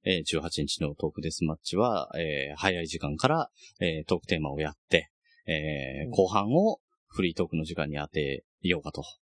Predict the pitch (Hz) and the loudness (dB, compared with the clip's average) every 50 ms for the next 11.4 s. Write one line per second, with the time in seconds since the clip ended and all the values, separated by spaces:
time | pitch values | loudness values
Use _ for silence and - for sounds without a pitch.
0 | _ _ _ _ _ _ _ _ _ _ _ _ _ - 220 254 285 214 123 - | _ _ _ _ _ _ _ _ _ _ _ _ _ -4 0 2 2 2 0 0
1 | - - - - 180 180 190 208 202 226 226 202 139 - - - - - - - | -4 -8 -6 0 2 2 4 4 2 2 2 0 -2 -4 -4 -8 -12 -12 -12 -10
2 | - 135 131 - - 185 185 175 - - - _ _ _ _ _ _ _ _ _ | -6 -6 -6 -2 0 0 2 0 0 -2 -6 _ _ _ _ _ _ _ _ _
3 | _ _ _ _ _ _ _ _ - 143 143 139 139 127 131 135 131 - 120 110 | _ _ _ _ _ _ _ _ -6 -4 -2 -2 0 0 0 0 0 0 0 0
4 | - - - - - 131 - 156 151 147 151 151 175 156 - 120 107 123 117 113 | 0 -2 -4 -4 -2 2 4 6 6 6 6 6 4 2 2 0 0 0 0 2
5 | 110 107 101 95 - - _ _ _ _ _ _ _ _ - 131 123 123 120 117 | 2 2 0 0 -2 -8 _ _ _ _ _ _ _ _ -10 -6 -4 -4 -4 -4
6 | 110 110 113 113 113 110 107 104 104 101 90 87 82 80 82 67 - - - - | -4 -4 -4 -4 -6 -6 -8 -8 -8 -10 -12 -14 -14 -16 -18 -20 -20 -20 -6 2
7 | - 156 156 147 139 127 113 107 107 110 117 120 120 117 110 - - _ _ _ | 4 6 6 6 6 4 2 2 2 0 0 -2 -2 -2 -4 -4 -8 _ _ _
8 | _ - - 131 135 131 127 123 113 110 117 117 127 135 127 - 117 113 117 127 | _ 0 2 2 4 4 2 0 2 2 2 4 4 2 2 0 -2 -2 -2 -2
9 | 113 120 117 123 123 123 123 123 123 110 117 117 123 131 139 131 135 117 107 107 | 0 0 0 0 0 0 -2 -2 -2 0 2 2 4 4 4 2 2 0 -2 -2
10 | 104 101 - - _ _ _ _ _ _ _ _ _ _ - - - - - 202 | -2 -2 -4 -4 _ _ _ _ _ _ _ _ _ _ -6 -2 0 6 10 12
11 | 196 202 190 170 - - - | 12 12 12 12 12 4 -4